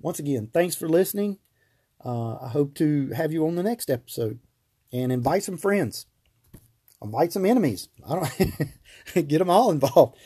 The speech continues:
It gets you to thinking. It gets you to talking. And, I, I, and it's all about learning. Uh, the, again, I, I say it all the time. Th-, these are not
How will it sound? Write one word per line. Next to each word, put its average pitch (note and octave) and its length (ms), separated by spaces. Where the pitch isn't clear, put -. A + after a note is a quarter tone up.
It D3+ 120
gets A3 200
you A#3 60
to A#3 80
thinking. A#3 440
It A#2 60
gets E3+ 200
you A3+ 100
to G#3 80
talking. E3 460
And, A2+ 100
I, D#3+ 60
I, D3 140
and D3+ 120
it's D#3+ 120
all A3+ 160
about A3+ 240
learning. D#3 340
Uh, C#3+ 180
the, E3 220
again, D3 400
I, C3 260
I D#3+ 40
say F#3 200
it F#3 80
all D#3+ 380
the E3 140
time. C3 320
Th-, D3+ 160
these A3 200
are F3+ 80
not E3+ 280